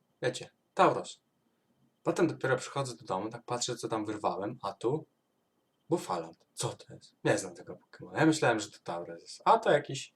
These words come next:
jakiś Buffalot. Acorn.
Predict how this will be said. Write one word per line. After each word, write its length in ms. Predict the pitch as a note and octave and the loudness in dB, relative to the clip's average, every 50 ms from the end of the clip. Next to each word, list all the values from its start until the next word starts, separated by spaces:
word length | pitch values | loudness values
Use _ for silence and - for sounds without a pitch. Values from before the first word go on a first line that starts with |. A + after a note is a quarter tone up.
| _ _ _ _ _ _ _ _ _ _ _ _ - | _ _ _ _ _ _ _ _ _ _ _ _ -4
jakiś 300 | A2+ A2 - A2+ G#2+ G#2 | -4 -4 -2 -4 -6 -6
Buffalot. 880 | G2 F#2+ F2+ F2+ - - - - F2 E2 - - C#2+ C2 - - - - - - - - _ _ _ _ _ _ - - - - _ _ _ _ _ _ _ _ _ _ _ _ _ _ _ _ - | -6 -8 -8 -10 -10 -12 -10 -8 -8 -8 -8 -10 -12 -14 -14 -16 -16 -18 -20 -20 -20 -20 _ _ _ _ _ _ -20 -20 -20 -20 _ _ _ _ _ _ _ _ _ _ _ _ _ _ _ _ -2
Acorn. 600 | B2 B2+ C3 B2+ - - - A2+ A2+ A2+ A2+ | 0 2 2 0 0 0 2 4 4 4 2